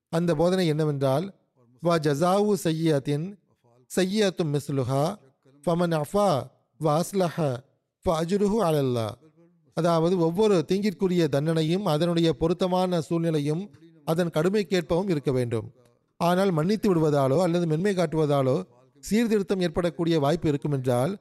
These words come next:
மன்னிப்பதோ அல்லது மென்மை காட்டுவதோ சிறந்ததாகும். அவ்வாறான மனிதர் இறைவனிடத்தில் நற்கூலிக்கு உரியவராக இருக்கிறார். இது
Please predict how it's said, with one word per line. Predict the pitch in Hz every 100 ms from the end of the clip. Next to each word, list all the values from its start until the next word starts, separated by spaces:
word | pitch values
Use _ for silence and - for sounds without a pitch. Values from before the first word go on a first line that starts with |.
| _ _ _
மன்னிப்பதோ | 143 147 185 214 196 175
அல்லது | 202 170 170
மென்மை | 151 160 202
காட்டுவதோ | 180 160 143 156
சிறந்ததாகும். | 185 147 139 123 113 104 104 _ _ _ _ -
அவ்வாறான | 160 175 170 165 156
மனிதர் | 135 175 170 190
இறைவனிடத்தில் | 170 156 185 180 160 143 151 202 - _ _ 156
நற்கூலிக்கு | 160 160 226 214 202
உரியவராக | 175 165 156 139 165
இருக்கிறார். | 165 127 123 110 101 101 _ _ _ _ -
இது | 196 180